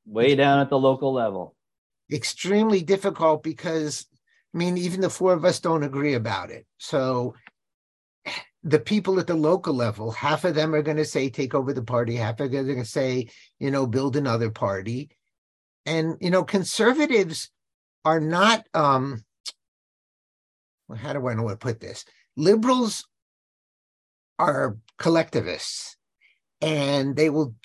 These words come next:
Speaker 2: fight very hard together with no brain power whatsoever to do whatever the collective wants.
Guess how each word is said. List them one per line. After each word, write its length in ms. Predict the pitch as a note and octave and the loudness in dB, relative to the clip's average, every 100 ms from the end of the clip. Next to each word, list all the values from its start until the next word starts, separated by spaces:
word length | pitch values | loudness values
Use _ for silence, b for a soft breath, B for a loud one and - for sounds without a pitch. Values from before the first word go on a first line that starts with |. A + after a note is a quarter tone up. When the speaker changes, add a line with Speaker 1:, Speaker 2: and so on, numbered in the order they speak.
| _ | _
Speaker 2:
fight 380 | - F3 E3 | -2 0 0
very 360 | C#3 D#3+ G3 A3 | 0 2 4 2
hard 340 | F3+ F3 E3+ | 2 0 0
together 680 | - D#3 D3+ D3+ C#3+ C#3+ C#3+ | -2 -4 0 2 0 -2 -6
with 260 | - C3 A2+ | -8 -8 -4
no 200 | D3+ E3 | -2 0
brain 280 | D#3 D#3 C#3+ | 2 2 0
power 320 | C#3+ C#3+ C3+ | 0 0 0
whatsoever 680 | C3 C3+ - A#2 C3 A2+ A#2+ | -2 -4 -6 -4 -4 -2 -6
to 160 | A2 | -4
do 180 | A2 C#3 | -4 -2
whatever 340 | B2+ A#2+ B2 A#2 | -2 -2 -4 -4
the 120 | A2+ | -6
collective 520 | A2+ A#2+ A#2+ A2 G2+ | -6 -4 -4 -6 -10
wants. 420 | G2+ F2 - - | -10 -12 -16 -20